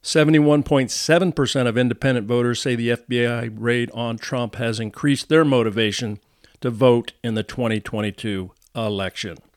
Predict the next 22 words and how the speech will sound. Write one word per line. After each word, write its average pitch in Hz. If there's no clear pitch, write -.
Steve 185
Cortez 160
at 117
Trafalgar 139
Group 156
poll 165
shows 127
eighty-three 185
percent 135
of 127
Republicans 147
are 113
more 151
motivated 127
to 127
vote 135
because 135
of 127
the 101
police 180
state 151
raid 123